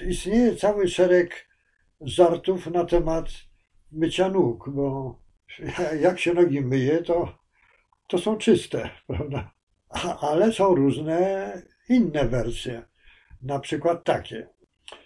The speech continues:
że mycie nóg życia wróg, mycie głowy grób gotowy, brudna szyja zdrowiu sprzyja, e, brudne uda czynią cuda,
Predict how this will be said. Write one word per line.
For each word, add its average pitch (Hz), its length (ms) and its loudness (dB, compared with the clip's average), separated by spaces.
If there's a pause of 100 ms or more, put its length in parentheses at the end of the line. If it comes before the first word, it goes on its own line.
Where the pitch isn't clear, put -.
że 139 180 -2
mycie 190 380 2
nóg 139 220 -6
życia 175 360 -2
wróg, 196 500 -4 (340)
mycie 160 340 2
głowy 135 420 2
grób 151 280 -2
gotowy, 165 560 0
brudna 131 420 0
szyja 143 340 0
zdrowiu 156 480 2
sprzyja, - 580 -8 (600)
e, 135 280 -2
brudne 139 600 -2 (200)
uda 147 420 -2
czynią 131 400 -2
cuda, 123 560 -2